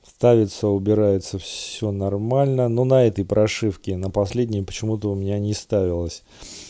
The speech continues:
Пришлось предыдущую прошивку поставить.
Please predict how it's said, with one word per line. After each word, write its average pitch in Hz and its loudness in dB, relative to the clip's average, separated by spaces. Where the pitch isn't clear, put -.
Пришлось 92 -4
предыдущую 98 -4
прошивку 95 -8
поставить. 110 -4